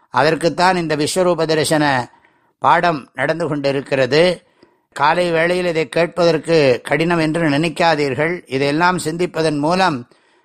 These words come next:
நம்முடைய உள்ளம் எதையும் தாங்கக்கூடிய சக்தி படைத்ததாகும். சமூகத்துக்கு நாம் நன்மை செய்ய வேண்டும் என்கின்ற எண்ணம் அதிகமாகும். விருப்பு வெறுப்புகளால் யாதொரு பயனும் இல்லை என்பதையும் புரிந்து கொள்வோம்.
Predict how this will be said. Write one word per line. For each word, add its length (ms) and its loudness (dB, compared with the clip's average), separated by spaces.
நம்முடைய 520 0
உள்ளம் 400 2
எதையும் 520 -2
தாங்கக்கூடிய 680 0
சக்தி 380 -2
படைத்ததாகும். 920 0
சமூகத்துக்கு 840 2
நாம் 280 2
நன்மை 360 -2
செய்ய 320 -2
வேண்டும் 320 0
என்கின்ற 500 0
எண்ணம் 540 2
அதிகமாகும். 880 2
விருப்பு 480 4
வெறுப்புகளால் 640 4
யாதொரு 520 2
பயனும் 400 -2
இல்லை 260 -2
என்பதையும் 500 0
புரிந்து 360 2
கொள்வோம். 520 2